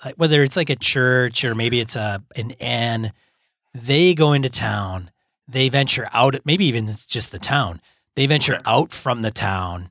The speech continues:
Speaker 1: They do their thing. It gets dangerous. They need a safe haven. They go back to town. It's safe there.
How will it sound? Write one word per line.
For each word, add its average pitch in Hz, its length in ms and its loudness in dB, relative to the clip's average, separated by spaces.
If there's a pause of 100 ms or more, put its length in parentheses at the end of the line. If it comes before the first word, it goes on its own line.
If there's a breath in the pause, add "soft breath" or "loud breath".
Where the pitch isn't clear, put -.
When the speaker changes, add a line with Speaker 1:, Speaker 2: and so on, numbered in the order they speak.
(260)
Speaker 1:
They 117 80 -6
do 139 200 2
their 139 160 6
thing. 107 340 -2
It 95 120 -12
gets - 220 -2
dangerous. 107 680 0 (120)
They 117 180 0
need 131 160 4
a 131 80 6
safe 110 320 0
haven. 98 460 -2 (240)
They 104 100 -6
go 110 120 0
back 113 360 0
to - 100 -8
town. 90 680 -6 (400)
It's 117 200 -4
safe 113 400 0
there. 92 500 -6